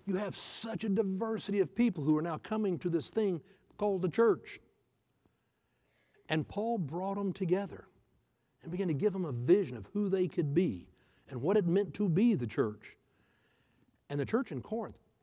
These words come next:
grew, it boomed, it was thriving. Paul was there about a year and a half to two years.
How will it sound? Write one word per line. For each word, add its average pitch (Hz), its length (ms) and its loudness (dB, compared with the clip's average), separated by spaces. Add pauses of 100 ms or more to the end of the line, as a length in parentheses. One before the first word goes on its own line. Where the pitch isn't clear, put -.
(160)
grew, 151 420 2
it 110 120 -6 (100)
boomed, 151 400 2
it 123 60 -8
was - 120 -12
thriving. 180 600 -2 (720)
Paul 247 200 2
was 147 140 0
there 220 140 4
about 160 180 0
a 127 40 0
year 160 220 0
and 208 80 -4
a 170 40 -8
half 175 260 -8
to - 80 -12
two 180 240 -2
years. 160 480 -2